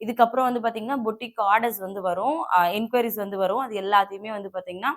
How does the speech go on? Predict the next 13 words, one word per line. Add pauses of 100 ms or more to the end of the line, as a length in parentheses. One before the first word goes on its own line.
(420)
ஆர்டர்ஸ்
எடுக்கிறதுக்கு
வந்து
ஸ்டார்ட்
பண்ணிடுவேன். (460)
குழந்தையோட
உட்கார்ந்துட்டு
என்னோட
வேலை
எல்லாத்தையுமே
வந்து
மேக்ஸிமம்
முடிச்சிருவேன்.